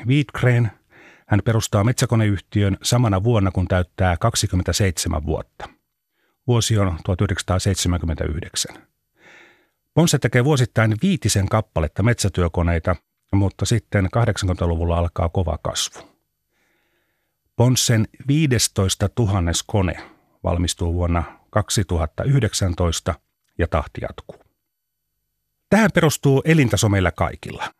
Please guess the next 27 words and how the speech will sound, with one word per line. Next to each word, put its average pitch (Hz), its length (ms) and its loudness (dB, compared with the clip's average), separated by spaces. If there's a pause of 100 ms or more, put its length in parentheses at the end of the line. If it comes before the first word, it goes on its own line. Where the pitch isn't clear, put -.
(200)
Joku 196 200 4
miettii, 156 460 2 (460)
voisiko 208 300 2
homma 151 300 4
tehdä 123 200 0
jotenkin 120 460 2
paremmin. 92 480 -2 (240)
Hän 85 220 -2
onnistuu 147 640 2 (100)
ja 92 80 0
rikastuu, 131 640 -2 (380)
ja 120 60 4
me 123 80 6
muut 127 200 2
sitten 110 280 0
vaurastumme 95 500 0
siinä 85 240 0
siivellä. - 480 -6 (1000)
Muistan 147 240 2
vielä 151 180 4
ne 131 80 2
ajat, 135 260 2
kun 110 240 0
ensin 120 260 2
mies 143 260 4
tuli 101 200 0
metsään, 90 560 -2